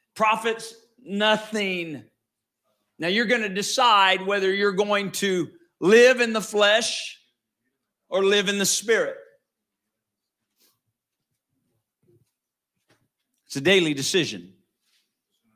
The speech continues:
And most days, it's a moment-by-moment decision.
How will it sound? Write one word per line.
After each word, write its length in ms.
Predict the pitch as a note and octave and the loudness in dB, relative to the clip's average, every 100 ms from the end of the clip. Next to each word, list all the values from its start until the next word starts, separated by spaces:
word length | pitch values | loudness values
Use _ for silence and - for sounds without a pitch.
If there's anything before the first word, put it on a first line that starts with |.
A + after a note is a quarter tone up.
| _ _ _ | _ _ _
And 160 | B2+ D3 | -10 0
most 300 | G3 G#3+ C#3+ | 2 2 0
days, 340 | D3+ D#3 D#3 | 0 0 0
it's 160 | D#3+ D#3 | -4 -2
a 140 | D3+ | -2
moment-by-moment 880 | C#3+ E3+ F3 E3+ E3 F3 F#3+ E3+ B2 | -2 -2 -4 -2 -2 0 -2 -4 -8
decision. 560 | C3 - B2 G#2+ F#2 | -6 -4 -4 -6 -10